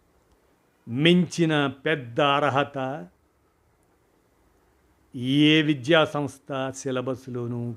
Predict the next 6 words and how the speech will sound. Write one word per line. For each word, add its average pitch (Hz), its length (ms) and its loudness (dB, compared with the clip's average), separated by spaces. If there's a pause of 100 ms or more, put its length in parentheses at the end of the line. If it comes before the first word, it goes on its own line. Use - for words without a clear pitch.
కనిపించని 123 760 -8 (500)
విలువైన 185 680 6
పాఠం 143 800 0 (520)
కాలేజీ 123 640 -2
దశ 120 240 -8
నాటికే 117 720 -12